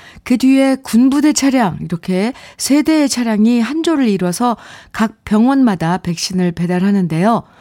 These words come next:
생일인 오늘도 새벽같이 나가느라 아침도 제대로 못 먹고 갔어요. 코로나 퇴치를 위해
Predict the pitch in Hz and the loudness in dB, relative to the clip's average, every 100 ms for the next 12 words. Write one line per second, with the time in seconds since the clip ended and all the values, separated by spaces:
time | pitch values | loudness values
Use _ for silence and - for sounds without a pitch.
0 | - - - 320 320 262 247 196 185 165 | -20 -10 -4 -2 0 2 2 2 0 -2
1 | 175 220 269 _ - 302 359 349 254 - | -2 -2 -4 _ -10 -2 -2 -2 -4 -4
2 | 196 160 160 175 165 165 170 165 - _ | -4 -2 -2 -2 -2 -2 -2 -4 -10 _
3 | 156 - 220 190 170 180 196 180 170 196 | -6 -2 -2 -2 -4 -2 -2 -2 2 2
4 | 208 202 165 160 156 - 160 160 170 165 | 2 0 -6 -8 -8 -6 -4 -2 -2 -2
5 | - - - - 294 294 269 262 302 311 | -6 -20 -20 -6 -2 0 0 -2 -6 -4
6 | - 302 285 240 220 | -2 2 2 2 0